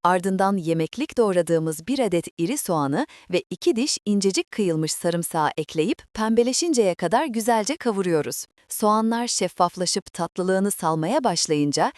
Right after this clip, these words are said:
iki yemek kaşığı biber salçası ve bir yemek kaşığı domates salçasını ekleyip salçanın çiğ kokusu gidene kadar özenle kavurmak çok önemli. Bu adım yemeğin lezzetini derinleştirmenin anahtarıdır.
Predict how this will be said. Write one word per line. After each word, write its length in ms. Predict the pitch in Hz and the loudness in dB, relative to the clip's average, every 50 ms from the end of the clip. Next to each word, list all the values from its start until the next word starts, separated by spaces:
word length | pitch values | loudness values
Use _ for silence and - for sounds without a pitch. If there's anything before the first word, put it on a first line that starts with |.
| - - _ _ - | -12 -20 _ _ -12
iki 180 | 196 - - | -6 -2 0
yemek 340 | 330 330 285 226 208 196 _ | 2 2 4 2 0 -2 _
kaşığı 440 | - 185 170 - - 180 165 156 143 | -6 -4 -2 0 0 2 2 0 0
biber 280 | 156 147 156 156 226 277 | 0 0 0 0 -2 -2
salçası 640 | - - 175 151 139 - - 135 - - 202 269 - - - - - 175 | -4 -4 -4 -2 -2 -2 -4 -6 -4 -2 0 0 0 -2 -8 -8 -4 -2
ve 180 | 175 170 165 | -2 0 0
bir 120 | 247 320 339 | 0 0 2
yemek 340 | 302 277 240 208 185 - | 2 2 0 0 -2 -4
kaşığı 380 | - - 160 - - 196 269 349 277 | -4 -4 -2 0 0 0 0 0 2
domates 380 | 247 220 226 226 - 247 220 | 2 2 2 2 0 0 -2
salçasını 560 | - - 190 160 156 - - 156 - 175 165 151 | 0 0 0 -2 0 -2 -4 -4 -2 -2 -2 -2
ekleyip 440 | - 147 - - - 147 160 240 - - - - - _ | -2 -6 -4 -2 -2 0 0 0 -2 -6 -10 -20 -20 _
salçanın 600 | - - - 180 180 175 - 202 190 196 202 202 | -10 -4 -2 -2 -2 -2 -2 -2 0 0 0 -2
çiğ 260 | - - - 262 311 | -4 -4 -2 -2 -2
kokusu 400 | - - 220 - - 175 - 165 | -2 -2 -2 -2 -2 -4 -6 -6
gidene 360 | 147 - 156 143 165 208 302 | -6 -4 -2 0 0 0 0
kadar 360 | - - 196 170 180 226 294 311 - - | 0 -2 -2 -2 -2 -2 -2 -4 -2 -2
özenle 400 | 202 196 226 226 220 214 277 302 | 0 2 2 2 2 2 0 0
kavurmak 520 | - 233 208 185 185 180 226 311 - - | -2 -2 -2 0 0 0 0 0 0 0
çok 200 | - 220 - - | 0 0 0 2
önemli. 440 | 175 160 156 151 147 147 135 135 - _ _ - - - - _ | 2 2 2 2 2 0 -2 -4 -6 _ _ -20 -20 -20 -18 _
Bu 180 | - 240 339 - | -4 -2 0 0
adım 320 | 190 160 143 170 247 330 | 0 2 2 0 0 0
yemeğin 540 | 320 226 190 185 185 185 190 202 202 190 156 | 0 0 0 0 0 0 0 0 0 2 2
lezzetini 540 | 156 160 151 - 165 - - 214 302 330 226 | 2 0 0 -2 -4 -2 0 0 0 2 2
derinleştirmenin 840 | 208 190 190 185 180 180 175 - - - 180 170 170 175 269 330 - | 2 2 2 0 0 0 0 -2 -2 -2 -2 0 0 2 0 0 2
anahtarıdır. 760 | - 202 202 190 180 - - 185 170 160 139 143 127 - - | 0 0 0 0 -2 -2 -2 -2 0 0 -2 -4 -6 -6 -10